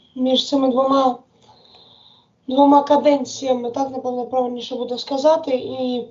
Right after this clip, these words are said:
які складнощі з'явилися з початком вторгнення, які ви вже побачили за ці два робочих дні?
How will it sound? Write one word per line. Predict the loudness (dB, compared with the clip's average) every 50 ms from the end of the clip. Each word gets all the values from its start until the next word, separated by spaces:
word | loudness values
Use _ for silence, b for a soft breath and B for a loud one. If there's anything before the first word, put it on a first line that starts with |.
| b b b b -8
які | -6 -6 -4 -2 -4
складнощі | -4 -4 -2 -2 0 0 0 0 -2 -4 -4 -4 -6 -4
з'явилися | -2 0 0 2 2 2 2 0 -2 -2 -4 -2 -2 -2 -4 -8 _ b b b b b b b b
з | -20 -20
початком | -10 -4 -2 -2 -2 0 2 2 2 2 0 -2 -2 -2 -4 -8 -12 _ _ _ -20 -16 -4
вторгнення, | 0 4 4 4 4 2 0 -2 -2 -2 -2 -2
які | -2 -2 -4 -4 -2 -2 -2
ви | -2 -2
вже | -2 0 0 0
побачили | 2 2 0 2 2 0 0 0 -2 -4 -4 -4 -4
за | -4 -4 -6
ці | -8 -6 -4 -2 -2 -2 -4 -6 b b b b b b -6
два | -4 -2 2 2 4 4 4 2 0 -2 -6 -2
робочих | 2 4 4 4 4 4 2 0 -2 -4 -4
дні? | -4 -4 -6 -6 -10